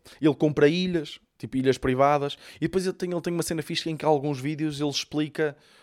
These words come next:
ou seja, porque, hum, ele, ele fez um, uma série em que, em que basicamente a última pessoa a sair da ilha, hum, podia ficar com a ilha. E, e, e qual é a cena?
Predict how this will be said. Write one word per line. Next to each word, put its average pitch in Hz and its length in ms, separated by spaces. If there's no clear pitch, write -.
ou 123 60
seja, 123 340
porque, 135 300
hum, 135 460
ele, 135 360
ele 135 80
fez 135 220
um, 131 500
uma 123 200
série 123 440
em 127 140
que, 120 960
em 123 120
que 113 540
basicamente 127 400
a 139 40
última 131 240
pessoa 127 260
a - 20
sair 123 240
da 117 100
ilha, 131 460
hum, 120 960
podia 127 180
ficar 131 260
com 127 100
a 113 60
ilha. 104 300
E, 131 60
e, 135 260
e 151 60
qual 143 200
é 147 60
a - 20
cena? 113 380